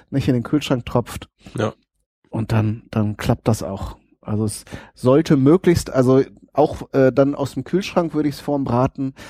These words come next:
Speaker 1: äh, auch wieder n-, eine, eine halbe Stunde vorher rausnehmen, weil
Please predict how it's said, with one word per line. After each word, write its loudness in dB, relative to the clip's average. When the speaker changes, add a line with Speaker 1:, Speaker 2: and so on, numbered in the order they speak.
Speaker 1:
äh, 6
auch 0
wieder 4
n-, 0
eine, 4
eine 2
halbe 4
Stunde -2
vorher 0
rausnehmen, 0
weil 4